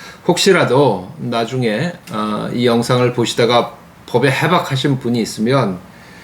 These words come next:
좀 이렇게 결론을 내려주시길 바라고요. 아마 어려울 거예요. 그 법을 전공하셨다고 하더라도 어려울 텐데,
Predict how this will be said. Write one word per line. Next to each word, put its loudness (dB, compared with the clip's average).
좀 -2
이렇게 0
결론을 4
내려주시길 0
바라고요. 0
아마 4
어려울 4
거예요. 2
그 -4
법을 0
전공하셨다고 -2
하더라도 4
어려울 4
텐데, 0